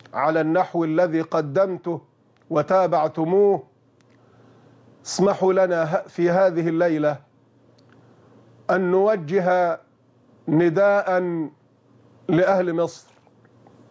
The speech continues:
وأن ندلي بدلونا بوقت يسير مقارنة بما يقدمه إخواننا على شاشات الفضائيات،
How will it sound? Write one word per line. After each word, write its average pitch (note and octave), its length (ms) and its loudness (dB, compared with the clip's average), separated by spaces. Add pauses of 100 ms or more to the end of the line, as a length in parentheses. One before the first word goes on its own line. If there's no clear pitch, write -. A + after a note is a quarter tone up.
(1300)
وأن F3+ 360 2
ندلي F#3+ 480 2
بدلونا G3 760 -2 (1000)
بوقت F3 580 0
يسير F#3+ 1080 0 (2500)
مقارنة F#3 1200 0 (460)
بما F#3 380 2
يقدمه F3 1080 0 (1200)
إخواننا F#3 800 2
على E3+ 440 0
شاشات F3+ 560 0
الفضائيات، E3+ 960 2